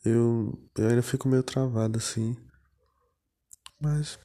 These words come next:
não sei explicar. E, e eu achava que com o tempo isso passava, sabe? Tipo, que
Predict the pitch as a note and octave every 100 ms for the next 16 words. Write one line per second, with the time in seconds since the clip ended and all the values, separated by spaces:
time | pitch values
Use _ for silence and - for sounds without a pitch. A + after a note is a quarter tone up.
0 | E3+ - D#3+ D3 D3+ D3 C3 C3 C3 B2+
1 | - - - - - - _ - D3 D3+
2 | - C#3+ - - D3+ D3 C3+ C3+ - D3
3 | D#3 - B2+ A#2+ A#2+ B2 A#2+ - - -
4 | A2+ A2